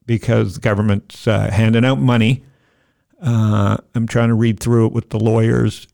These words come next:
to figure out what our founders can do. It, it, it seems pretty interesting.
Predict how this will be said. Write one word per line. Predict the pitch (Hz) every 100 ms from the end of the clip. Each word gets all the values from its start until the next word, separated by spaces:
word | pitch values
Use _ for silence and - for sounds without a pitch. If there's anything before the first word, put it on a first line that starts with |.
| _
to | -
figure | - 113
out | 110
what | 113 107
our |
founders | 107 117 113 107 107
can | 107
do. | 107
It, | 110 -
it, | 113 107 101
it | 117 110
seems | - 170 220
pretty | - 156 151
interesting. | 208 - 113 -